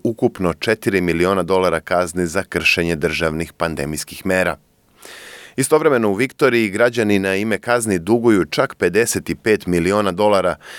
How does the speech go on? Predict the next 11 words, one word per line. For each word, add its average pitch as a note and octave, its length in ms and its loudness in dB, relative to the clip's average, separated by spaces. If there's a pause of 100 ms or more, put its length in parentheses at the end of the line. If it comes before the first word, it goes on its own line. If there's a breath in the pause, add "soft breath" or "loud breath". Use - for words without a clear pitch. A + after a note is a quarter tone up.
(140 loud breath)
i C#3+ 100 -2
to C#3 140 2
samo A#2 300 0
za G2 140 -4
period G2 480 0
od F2+ 180 -2
marta F#2 420 -2
do F2+ 200 2
juna E2 380 0
ove E2 160 0
godine. F#2 540 -2